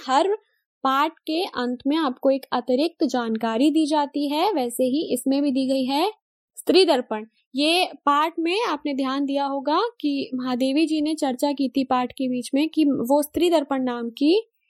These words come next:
एक पत्रिका में कविताएं या तुकबंदी अपनी भेजा करती थी, वो भी और कभी-कभी सुभद्रा कुमारी चौहान भी। तो असल में इसी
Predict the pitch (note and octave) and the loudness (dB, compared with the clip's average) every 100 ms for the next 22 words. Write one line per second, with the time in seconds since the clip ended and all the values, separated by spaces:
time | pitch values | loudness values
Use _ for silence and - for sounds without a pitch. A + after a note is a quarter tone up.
0 | _ _ - C4 - B3+ C4+ C#4+ E4 F4 | _ _ 0 0 2 0 2 0 2 2
1 | D4+ D#4 A4 - C4+ C4 C4 B3+ E4 B4 | 0 0 -4 -4 -2 -2 -2 0 0 0
2 | D4 C4 D4 C4+ C#4 C4+ D#4+ D#4 D4+ C4 | -2 -2 0 0 2 2 2 0 0 0
3 | A#3+ A#3+ A3+ A3 A3 A3 A3+ D4 E4 G#4 | -2 -6 -8 -6 -8 -4 2 2 4 0
4 | G4+ C4 A#3+ A#3 D#4+ E4+ C4+ A3+ A#3+ A#3+ | 0 -2 0 -2 -2 0 0 0 -2 -2
5 | A#3 A3+ D4+ - A#3 A3 G#3 G#3 A3 _ | -4 -2 0 0 0 -2 -4 -6 -6 _
6 | - - - - D4+ D4+ D#4+ F4+ G4+ C5+ | -20 -20 -8 4 6 6 4 4 2 0
7 | _ _ - E4 A4+ | _ _ -2 4 4